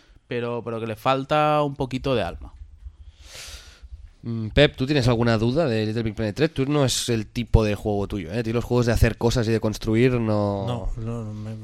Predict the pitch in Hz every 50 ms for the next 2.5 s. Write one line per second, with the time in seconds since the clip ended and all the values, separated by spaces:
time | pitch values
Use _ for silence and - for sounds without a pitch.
0 | 107 - - 110 113 120 117 - - - 107 104 - - 113 113 113 110 110 120
1 | 123 123 123 127 131 120 113 127 135 131 123 131 135 131 127 127 120 - 180 127
2 | 120 - - 127 139 151 - - -